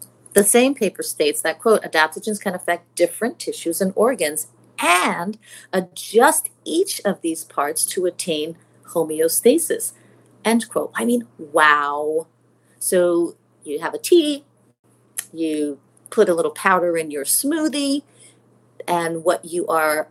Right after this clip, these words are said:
ingesting has adaptogenic function. And guess what? Wherever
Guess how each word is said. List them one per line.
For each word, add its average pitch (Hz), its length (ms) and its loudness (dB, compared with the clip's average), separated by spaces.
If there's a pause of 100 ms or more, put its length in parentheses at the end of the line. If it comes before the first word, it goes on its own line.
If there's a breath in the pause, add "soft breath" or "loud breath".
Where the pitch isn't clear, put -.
ingesting 185 720 0
has - 260 -2
adaptogenic 147 720 -4
function. 202 640 0
And 156 420 -8
guess 160 340 -2
what? 214 380 2
Wherever 165 920 0